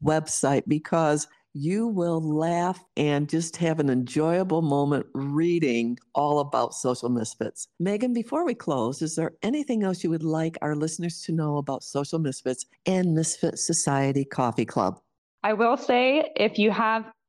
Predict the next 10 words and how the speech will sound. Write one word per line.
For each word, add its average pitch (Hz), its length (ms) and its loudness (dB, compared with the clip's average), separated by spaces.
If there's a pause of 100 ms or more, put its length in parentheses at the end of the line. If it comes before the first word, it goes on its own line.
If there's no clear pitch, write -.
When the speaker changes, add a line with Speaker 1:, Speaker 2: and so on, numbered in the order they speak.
(160)
Speaker 2:
if 208 180 0
you 214 100 6
have 240 280 0
the 254 100 0
chance, 196 680 0
I 180 160 2
would 190 220 2
venture 202 380 2
over 180 280 4
to 160 460 4